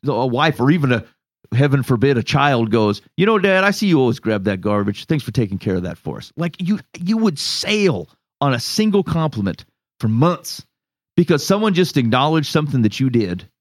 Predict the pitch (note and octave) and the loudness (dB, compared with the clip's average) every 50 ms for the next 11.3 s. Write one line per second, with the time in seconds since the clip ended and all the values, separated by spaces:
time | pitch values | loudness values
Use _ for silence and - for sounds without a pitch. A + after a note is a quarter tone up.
0 | _ _ _ _ _ _ _ _ - B2 A#2+ G#2+ G#2 G2+ G2+ - - B2+ B2 - | _ _ _ _ _ _ _ _ -4 -2 0 0 2 0 0 0 0 0 0 2
1 | C3 C#3 C3+ C3+ A#2+ A#2+ A2+ A2 G2 - - C3 B2 A#2+ A#2 A#2 G#2+ G2 A2+ G#2 | 2 2 2 2 2 2 0 0 -2 -2 -2 -2 0 0 0 0 0 0 0 0
2 | F#2 - - G#2+ F#2 F2+ E2 E2 E2 - - C3+ - E3 D3+ C#3 C3 - D3 D#3+ | -2 -2 -4 -4 -4 -4 -4 -6 -4 -2 0 0 2 2 2 2 2 0 0 0
3 | B2+ A#2+ C3 - - E3 D#3+ C3+ D#3+ E3 G#3+ A3 G#3+ F#3 D3 - F3 E3 C3+ E3+ | 0 0 -2 0 0 0 2 2 2 2 2 2 2 2 2 0 -2 -2 0 0
4 | D#3 C3 B2 A#2 - _ _ - C#3+ C3 A#2+ A2+ A2 - - D3 C3+ - D3 C3+ | 0 0 0 0 -2 _ _ -4 -2 0 0 0 -2 0 0 0 0 0 0 0
5 | B2+ A2 A2+ A#2 G#2+ G#2 - - A2+ G#2+ G#2 G2 G2+ G#2+ B2 D3 D#3+ D3 B2 G2+ | 0 0 0 0 0 0 0 0 0 0 0 0 2 2 2 2 2 0 0 -2
6 | G#2 A2+ G2+ G2 - - A2+ D2 F#2+ A#2 - - F3 E3+ E3 D#3+ E3+ - F#3+ D#3+ | -2 -4 -4 -4 -4 -6 -6 -6 -8 -10 -10 -8 -8 -6 -4 -4 -6 -6 -6 -8
7 | - - - D3+ D#3+ D3 C3 A#2 _ _ _ _ _ _ _ _ _ - G#2+ G#2+ | -8 -10 -8 -6 -6 -6 -8 -10 _ _ _ _ _ _ _ _ _ -6 -2 -2
8 | G#2 G2+ - G#2 - - G#2+ G#2 - - C3 F2 B2 B2+ A#2+ B2 B2 A2+ G#2+ - | -2 -2 -4 -6 -6 -4 -4 -2 0 0 0 2 0 0 2 2 0 0 0 -2
9 | A#2 G2 F2+ F#2+ F#2+ F#2 F2+ E2+ E2 - - - G#2+ G#2 G2 G2+ A2 A#2+ C3 C3 | -2 -2 -2 -2 -2 -4 -4 -4 -6 -8 -6 -4 -2 -2 0 0 0 2 2 2
10 | B2+ A#2 A2+ G#2 G2+ G2+ G2+ A2+ B2+ B2 G#2+ F2+ G2 F#2+ F#2+ G2+ G2 G2 F#2+ - | 2 2 0 0 0 0 0 0 0 -2 -2 -2 -2 -2 0 0 0 -2 -2 -4
11 | - - - G#2+ F#2+ | -6 -6 -6 -6 -6